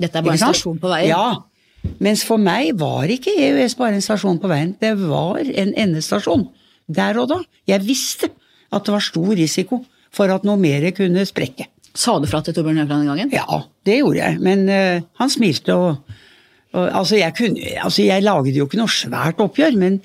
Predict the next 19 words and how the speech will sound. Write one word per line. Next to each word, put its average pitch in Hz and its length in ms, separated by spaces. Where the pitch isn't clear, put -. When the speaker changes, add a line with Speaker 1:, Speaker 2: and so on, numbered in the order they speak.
Speaker 2:
han 180 160
visste 170 320
hva 143 200
jeg 156 140
følte. 175 420
Og, 180 480
men 202 160
det 196 140
var, - 240
men 214 120
så 240 200
kom 220 240
neste, - 480
det 185 160
var, 196 160
det 185 320
var 208 160
en 180 460
stor, 165 420